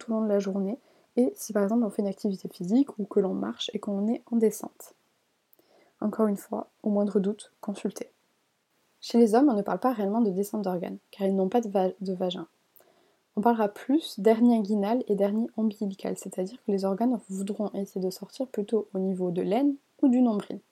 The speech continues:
Donc les hommes sont aussi touchés par ces hyperpressions abdominales répétées. Une fois que l'on sait tout ça, la première des questions souvent c'est : « Mais comment se passe la première séance ? » Alors, très souvent la première séance dépend du thérapeute que vous allez consulter,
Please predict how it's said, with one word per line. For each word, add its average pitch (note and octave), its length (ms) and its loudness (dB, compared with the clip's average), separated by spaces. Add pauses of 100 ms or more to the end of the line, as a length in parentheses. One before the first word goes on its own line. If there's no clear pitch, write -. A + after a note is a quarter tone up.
(640)
Donc A3 200 0
les G#3 100 6
hommes A#3 140 4
sont G3+ 240 -4
aussi A#3 320 -2
touchés - 380 -8
par F#3+ 200 -6
ces G3 220 -2
hyperpressions G3+ 600 -4
abdominales F#3+ 560 -2 (140)
répétées. G3 380 -2 (1080)
Une A3+ 120 2
fois C4 160 -4
que - 120 0
l'on G3 120 2
sait A3 180 0
tout - 120 -12
ça, - 260 -6 (100)
la F#3 80 -4
première A3 300 -2
des G#3+ 120 2
questions G3 360 -4
souvent F#3 340 -8
c'est : « F#3+ 320 -8 (140)
Mais F#3+ 120 0
comment B3 280 2
se A#3+ 80 -12
passe A#3 180 4
la - 80 4
première F#3+ 280 -4
séance ? » - 420 -12 (600)
Alors, - 340 -2
très - 180 2
souvent A#3+ 220 0
la B3 100 0
première F#3+ 300 -6
séance G3+ 280 -4
dépend G3 400 2
du G3 160 -6
thérapeute G3 420 -4
que - 100 -8
vous F3+ 120 -2
allez G3 160 0
consulter, - 460 -10